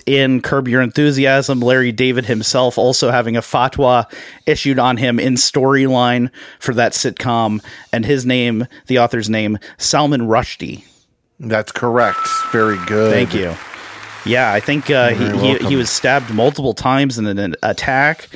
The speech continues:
Speaker 1: and, uh, might even lose an eye or have lost an eye. It was pretty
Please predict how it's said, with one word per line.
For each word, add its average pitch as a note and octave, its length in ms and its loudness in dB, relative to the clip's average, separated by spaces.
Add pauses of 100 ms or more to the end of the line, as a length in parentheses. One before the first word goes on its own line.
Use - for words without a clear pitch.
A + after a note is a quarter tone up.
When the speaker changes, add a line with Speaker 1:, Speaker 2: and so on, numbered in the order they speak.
(360)
Speaker 1:
and, A2 500 0
uh, G2 400 4 (260)
might A#2+ 280 0
even C#3+ 320 0
lose C3+ 240 0
an B2+ 80 0
eye C#3 240 2
or A#2+ 140 0
have G2 140 -4
lost G#2 340 0
an A2 80 -2
eye. A#2 240 -2
It C#3 100 -4
was G#2+ 100 -8
pretty D#3+ 200 -4